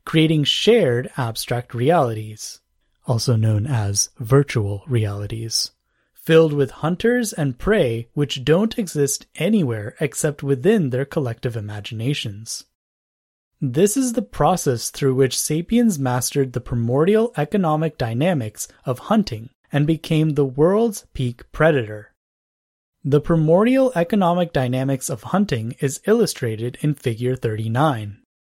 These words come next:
Primordial economic dynamics of hunting. Thanks to their big brains,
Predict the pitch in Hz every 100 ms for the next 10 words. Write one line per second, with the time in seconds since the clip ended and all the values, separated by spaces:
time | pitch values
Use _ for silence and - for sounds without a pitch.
0 | _ - 120 117 113 110 107 - 120 113
1 | 113 107 107 123 104 107 104 98 - -
2 | - 107 - 113 - 120 - _ _ _
3 | _ _ _ _ _ _ 147 190 247 -
4 | 202 151 131 113 131 196 185 - 131 175
5 | 120 101 107 -